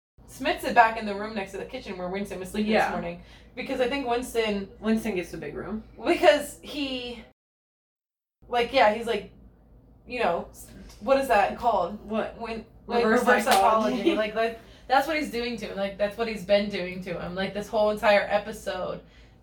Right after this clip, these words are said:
Speaker 1: And so he eventually gets the big room because Schmidt's not the brightest.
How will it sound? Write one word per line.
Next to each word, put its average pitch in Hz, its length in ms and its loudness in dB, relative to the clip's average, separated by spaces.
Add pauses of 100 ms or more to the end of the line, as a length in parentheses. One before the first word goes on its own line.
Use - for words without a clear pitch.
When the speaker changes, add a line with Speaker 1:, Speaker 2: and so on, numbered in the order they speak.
Speaker 1:
And 208 160 -6
so 196 680 4 (180)
he 214 140 -10
eventually 220 420 -4
gets 202 200 -8
the 185 80 -16
big 190 260 -4
room 220 180 -2
because 190 680 -6 (180)
Schmidt's - 480 -10
not 185 320 -6 (540)
the - 160 -10 (240)
brightest. - 480 -6